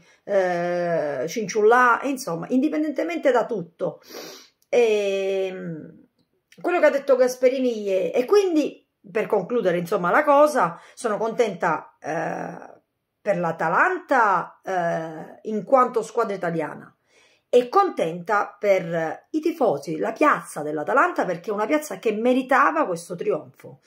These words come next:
perché dopo tanti anni di bel gioco, eh, e di una squadra che comunque si è data da fare e comunque è rimasta, eh, ai piani alti, perché è così,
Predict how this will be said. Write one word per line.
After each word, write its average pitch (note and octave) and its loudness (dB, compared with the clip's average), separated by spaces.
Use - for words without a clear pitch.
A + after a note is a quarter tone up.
perché G3+ -2
dopo D4+ 4
tanti C#4+ 2
anni D#3 0
di E3+ -6
bel F3 8
gioco, F3 0
eh, D#3+ -4
e D#4 2
di C4+ 4
una F#4 4
squadra E4+ 2
che F3+ -6
comunque C4+ -2
si F#3 -4
è - -2
data G3+ -4
da F#3+ 0
fare F3+ 2
e D3+ -6
comunque A#3 0
è - 0
rimasta, F3+ -4
eh, C3+ -12
ai F3+ -8
piani G#3 2
alti, F3 -4
perché - -12
è D3 -12
così, D#3+ -6